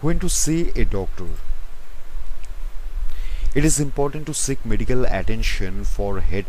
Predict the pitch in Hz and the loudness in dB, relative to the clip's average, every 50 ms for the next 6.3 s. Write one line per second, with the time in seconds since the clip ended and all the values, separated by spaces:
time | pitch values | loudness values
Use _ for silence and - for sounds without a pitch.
0 | - - 104 101 98 104 104 107 107 104 - - 90 95 101 98 95 95 104 107 | -4 -2 -2 0 0 -2 -4 -4 -6 -6 -6 -4 -4 -2 -2 -2 -2 -2 -2 -2
1 | - - - - 107 101 - - - 110 - - 127 113 - - - - - - | 0 0 0 -2 0 0 2 2 4 4 4 2 2 2 0 0 0 0 0 -2
2 | - - - - - - - - - 113 104 - - 104 107 - - 110 101 98 | -2 0 0 -2 -2 -2 -4 -6 -6 -6 -6 -4 -2 2 2 4 4 4 2 0
3 | 92 - - 98 92 90 - - - - - - - - - - - 101 107 107 | 0 -2 -2 -2 -2 -2 0 0 0 0 0 0 -2 -4 -2 0 0 2 2 2
4 | - - - 110 - - 104 104 104 107 107 - - 110 110 107 - - - - | 2 2 0 0 0 0 -2 0 0 2 2 2 2 2 0 0 0 0 2 2
5 | 101 101 107 - 107 101 - - 107 104 95 - - - - - - - - - | 0 0 -2 -2 0 0 0 0 0 -2 -4 -4 -4 -4 -4 -4 -4 -4 -4 -4
6 | - 123 98 85 - | -2 -2 -2 -2 0